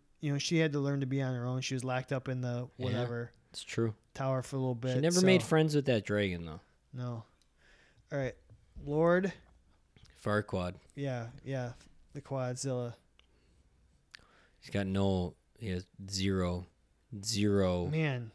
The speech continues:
Speaker 2: personality traits that could be an athletic trainer.
Speaker 1: He, well, he likes to give orders.
Speaker 2: Oh. And how
Speaker 1: Right?
Speaker 2: did,
Speaker 1: He
Speaker 2: how well does that go as an athletic trainer when you start just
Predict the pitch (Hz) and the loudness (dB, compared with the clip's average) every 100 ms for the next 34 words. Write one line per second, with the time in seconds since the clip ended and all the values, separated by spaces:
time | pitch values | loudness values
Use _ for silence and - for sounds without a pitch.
0 | _ - 101 92 95 92 90 90 90 92 | _ -2 0 0 0 0 0 -2 -4 -6
1 | - - 92 90 - 90 - 95 92 90 | -8 -4 -4 -4 -6 -6 -6 -4 -4 -4
2 | 92 101 95 - 95 92 - _ _ _ | -6 -6 -8 -6 -6 -8 -10 _ _ _
3 | _ _ _ _ _ _ _ _ _ _ | _ _ _ _ _ _ _ _ _ _
4 | _ _ _ _ _ _ _ _ _ - | _ _ _ _ _ _ _ _ _ -20
5 | 131 175 214 294 262 214 - 151 170 247 | -8 0 2 2 0 -4 -8 -2 0 2
6 | - 190 165 180 240 139 175 - _ _ | 0 0 2 4 2 0 -4 -12 _ _
7 | _ _ _ _ _ _ _ 113 107 98 | _ _ _ _ _ _ _ -2 0 0
8 | 90 _ _ _ _ _ _ _ _ _ | -4 _ _ _ _ _ _ _ _ _
9 | 104 95 101 127 135 170 127 131 120 127 | -2 2 4 6 4 4 6 6 8 6
10 | 117 98 110 110 92 87 87 87 - 90 | 4 2 0 0 0 -2 -2 -4 -4 -4
11 | 90 - 90 90 95 92 92 - 92 90 | -6 -6 -6 -6 -6 -6 -6 -2 -4 -4
12 | 98 | -10